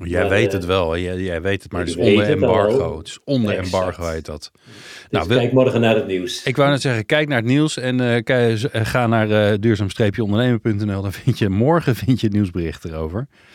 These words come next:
Speaker 2: Precies.
Speaker 1: Ehm, ja, als ik, eh, in de supermarkt ben, dan, eh, loop ik altijd rond met mijn smartphone. En dan, eh, kan ik met mijn, eh, met mijn, eh, Albert Heijn app, want daar ga ik meestal heen,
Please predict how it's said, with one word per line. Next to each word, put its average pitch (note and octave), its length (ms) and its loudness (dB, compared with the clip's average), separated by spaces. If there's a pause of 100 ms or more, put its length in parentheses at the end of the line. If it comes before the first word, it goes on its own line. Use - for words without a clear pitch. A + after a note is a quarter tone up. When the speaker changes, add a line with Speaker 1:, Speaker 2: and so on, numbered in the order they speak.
(380)
Speaker 2:
Precies. C#3 500 4
Speaker 1:
Ehm, C#3 200 -2 (120)
ja, D3 240 4
als C#3 180 2
ik, E3+ 160 0
eh, D3+ 280 0
in C#3+ 100 0
de C3 80 -2
supermarkt B2 440 -2
ben, A2+ 180 0
dan, B2+ 220 -4
eh, A#2+ 360 -4
loop A#2+ 160 0
ik - 80 -12
altijd A2+ 200 -2
rond A#2 180 -2
met A#2 80 0
mijn A2 120 0
smartphone. A#2+ 640 -2
En A#2 160 -4
dan, G#2+ 240 -2
eh, G2 140 -2
kan A2 160 0
ik G2 120 -4
met G#2+ 160 -2
mijn, F#2 320 -2
eh, E2+ 340 -4
met F#2 200 -10
mijn, F2 220 -8
eh, E2+ 220 -12
Albert F2+ 320 -6
Heijn G#2 260 -4
app, - 180 -10
want D#2+ 120 -12
daar D#2 80 -12
ga - 120 -12
ik D#2 100 -10
meestal D#2+ 320 -10
heen, F2 260 -6